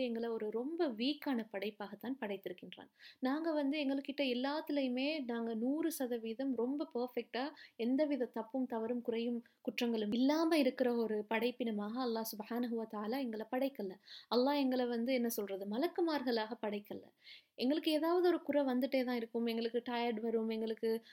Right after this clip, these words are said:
த-, மறதிகள் ஏற்படலாம், தப்பு தவறுகள் நடந்து போகலாம், தெரிந்து கொண்டே பாவங்கள் செய்து விடலாம்.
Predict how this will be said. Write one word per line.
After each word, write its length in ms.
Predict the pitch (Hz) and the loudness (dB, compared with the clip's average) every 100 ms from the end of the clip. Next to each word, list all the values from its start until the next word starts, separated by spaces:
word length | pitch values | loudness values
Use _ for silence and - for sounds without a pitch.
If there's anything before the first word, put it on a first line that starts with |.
| - - | -20 -4
த-, 220 | 226 220 | 0 4
மறதிகள் 600 | 233 269 330 302 269 269 | 4 6 6 6 4 2
ஏற்படலாம், 640 | 247 226 220 214 214 214 214 | 2 0 -4 -2 -2 -4 -4
தப்பு 340 | 254 - 330 | -4 -4 -2
தவறுகள் 460 | 302 262 240 233 214 | 2 2 2 0 -2
நடந்து 260 | 214 214 | -2 -4
போகலாம், 460 | 208 208 208 214 214 | -2 -4 -4 -6 -2
தெரிந்து 340 | 220 277 302 | 0 2 0
கொண்டே 220 | 311 285 285 | 2 2 2
பாவங்கள் 520 | 247 220 220 214 214 | 0 -2 -2 -4 -4
செய்து 200 | 214 202 | -4 -4
விடலாம். 380 | 202 202 202 | -4 -4 -4